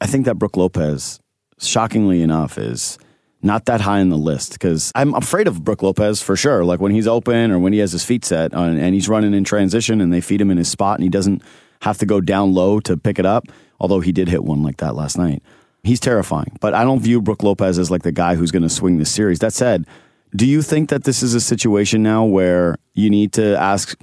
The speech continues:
for more Serge Ibaka minutes and less of Marc Gasol? Because in that last series against Philly,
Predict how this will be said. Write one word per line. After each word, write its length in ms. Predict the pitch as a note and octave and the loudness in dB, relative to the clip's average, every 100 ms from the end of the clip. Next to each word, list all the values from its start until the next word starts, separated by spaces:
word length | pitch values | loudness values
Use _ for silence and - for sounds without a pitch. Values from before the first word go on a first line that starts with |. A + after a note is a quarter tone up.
| - - | -14 -4
for 140 | G#2 | 0
more 240 | F#2 F#2+ | 2 2
Serge 240 | F#2 G#2 F2+ | 2 0 0
Ibaka 340 | E2+ F2+ F2+ | 0 -2 0
minutes 300 | G2+ G2+ G2+ | 2 2 0
and 140 | F2+ E2 | 0 0
less 180 | E2+ | 0
of 80 | F#2+ | 0
Marc 220 | F2+ F2+ F2+ | 0 0 -2
Gasol? 340 | E2 F2 F#2+ | -2 0 0
Because 420 | F#2+ - F2+ E2+ - - - _ _ | 0 0 0 0 -6 -18 -20 _ _
in 80 | A#2+ | 2
that 180 | C#3+ D#3 | 2 2
last 320 | A#2 B2 C#3+ | 0 0 0
series 280 | - A#2+ A2 | 2 2 2
against 300 | F#2+ F#2+ F2+ | 2 0 0
Philly, 420 | - G2+ D2 G1+ | 0 0 0 -4